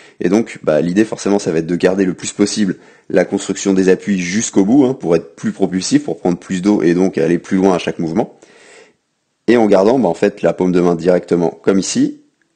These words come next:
enfin comme ici, comme juste avant plutôt, <laughs> paume orientée en direction des pieds,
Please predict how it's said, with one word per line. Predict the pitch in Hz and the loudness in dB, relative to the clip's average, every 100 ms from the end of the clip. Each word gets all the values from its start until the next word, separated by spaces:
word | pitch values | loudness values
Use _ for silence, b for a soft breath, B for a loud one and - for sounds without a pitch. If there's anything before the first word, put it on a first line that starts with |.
| - | -12
enfin | 95 | -6
comme | 85 85 | -2 -2
ici, | - | -4
comme | 71 90 87 | -2 0 0
juste | 85 - | -6 -2
avant | 104 98 | 0 0
plutôt, | 110 - - - | -4 -8 -12 -18
<laughs> | _ _ | _ _
paume | 92 87 - | 0 0 0
orientée | 90 85 82 85 | 2 2 0 -2
en | 82 | 0
direction | 80 78 78 | 0 0 -2
des | 78 78 | -6 -2
pieds, | - | -4